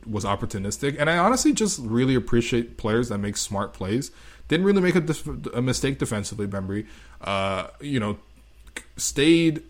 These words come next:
even though he's not necessarily a creator offensively, but was able to, you know, um, handle the ball a little bit. You know, had two assists, got a steal, two rebounds,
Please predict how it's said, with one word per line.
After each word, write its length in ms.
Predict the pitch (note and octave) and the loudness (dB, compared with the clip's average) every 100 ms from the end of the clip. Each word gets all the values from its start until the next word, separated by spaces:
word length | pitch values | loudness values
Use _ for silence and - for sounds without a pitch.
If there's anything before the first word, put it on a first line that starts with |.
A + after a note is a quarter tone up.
| - | -4
even 180 | E3+ | 0
though 100 | F#3+ | 2
he's 160 | E3 D3 | 2 2
not 120 | D#3+ | 0
necessarily 440 | D#3 - C#3+ C3+ A#2+ | 0 0 2 4 2
a 60 | |
creator 440 | G#2+ - A2+ B2+ C#3+ | 0 0 2 4 6
offensively, 640 | A#2+ C3 B2 - C3+ C#3+ | 4 2 -2 -2 0 0
but 160 | A#2+ G#2 | 2 0
was 140 | G#2+ | 0
able 200 | A2 A#2 | 0 0
to, 280 | A2+ G#2+ G2+ - - - - | 0 -2 -4 -6 -14 -16 -6
you 80 | A2 | -2
know, 260 | G2 F#2+ | -2 -4
um, 480 | G2+ F#2+ F#2 F#2 F2 - | -4 -4 -4 -6 -8 -6
handle 240 | B2 A2+ | -2 0
the 80 | A2 | 0
ball 240 | G#2+ G2+ | 0 0
a 0 | |
little 160 | G2 G2+ | 0 -2
bit. 220 | G2+ G2 - | -2 -4 -4
You 80 | G2+ | -6
know, 80 | F#2 | -8
had 220 | G2+ G2 | -8 -6
two 180 | A#2+ G#2+ | -4 -2
assists, 460 | - A2 G#2 - | -2 -2 -2 -4
got 180 | - G2+ | -4 -4
a 40 | |
steal, 420 | G2 - A2 A2 G#2 | -4 -6 -2 -2 -2
two 220 | - A2+ | -4 -2
rebounds, 560 | G#2+ G#2+ G#2+ G#2+ G#2 | 0 0 -2 -2 -4